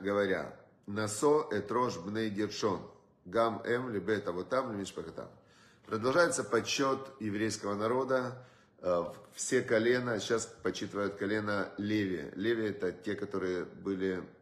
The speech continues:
колено священников, которые служили в храме,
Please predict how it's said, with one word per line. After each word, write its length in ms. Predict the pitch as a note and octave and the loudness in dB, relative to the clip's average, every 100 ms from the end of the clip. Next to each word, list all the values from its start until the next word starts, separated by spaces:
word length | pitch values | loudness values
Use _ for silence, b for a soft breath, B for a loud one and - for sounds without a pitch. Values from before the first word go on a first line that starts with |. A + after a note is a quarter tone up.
| _ _ | _ _
колено 480 | - G#2 G#2 G2+ E2+ - - _ _ - _ _ _ _ B B B B | -2 0 0 -2 -4 -12 -20 _ _ -20 _ _ _ _ B B B B
священников, 760 | - G2+ G#2 C3+ C3 A#2+ A2 G2 | -10 -4 0 2 0 2 0 0
которые 480 | G2 G2+ F#2+ F#2+ F2+ - | -2 0 2 2 0 -6
служили 460 | - G2 F#2+ F#2+ | -8 -4 -2 -2
в 100 | F#2+ | -4
храме, 600 | - - B2 B2+ C3 B2 | 0 4 4 4 -2 -6